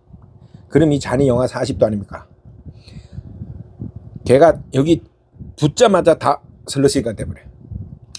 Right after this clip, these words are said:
그게 이제 유명한 요즘, 요즘 유행이죠. 예. 그, 아, 슬러시 맥주, 뭐 역전 할매나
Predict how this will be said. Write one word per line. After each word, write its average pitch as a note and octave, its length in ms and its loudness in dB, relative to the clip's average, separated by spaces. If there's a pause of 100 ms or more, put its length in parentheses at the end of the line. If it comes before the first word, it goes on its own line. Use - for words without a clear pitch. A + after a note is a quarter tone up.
(760)
그게 D3 200 4
이제 C#3 200 2
유명한 C3+ 460 0
요즘, B2+ 560 -2
요즘 C#3+ 240 -2
유행이죠. E3+ 560 2 (260)
예. G#3+ 160 -16 (580)
그, A2+ 260 2 (1080)
아, - 140 -4 (1300)
슬러시 E3+ 420 4
맥주, A2+ 380 -6 (920)
뭐 A#2 140 -2
역전 C3 400 2
할매나 B2+ 760 -2